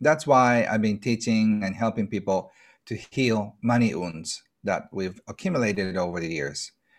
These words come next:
And, uh, unfortunately, our hearts are so, you know, so many hurts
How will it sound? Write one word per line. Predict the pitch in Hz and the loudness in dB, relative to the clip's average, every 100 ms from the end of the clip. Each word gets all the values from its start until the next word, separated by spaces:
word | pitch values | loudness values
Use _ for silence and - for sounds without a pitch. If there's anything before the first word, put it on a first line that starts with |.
| _ _ | _ _
And, | 107 107 101 | -4 -2 -2
uh, | 98 98 - | -2 -4 -2
unfortunately, | 139 143 190 196 165 104 104 101 101 - | -2 2 2 2 -2 -4 -2 -4 -4 0
our | 127 | 0
hearts | 127 170 185 - | 2 0 -2 -2
are | 117 | -4
so, | - - 143 135 - | -2 4 4 4 0
you | - | -8
know, | 92 92 | -8 -8
so | - 147 | -2 0
many | 139 135 123 117 120 | 2 2 2 0 -4
hurts | - 139 120 - - - | 2 2 2 -2 -8 -10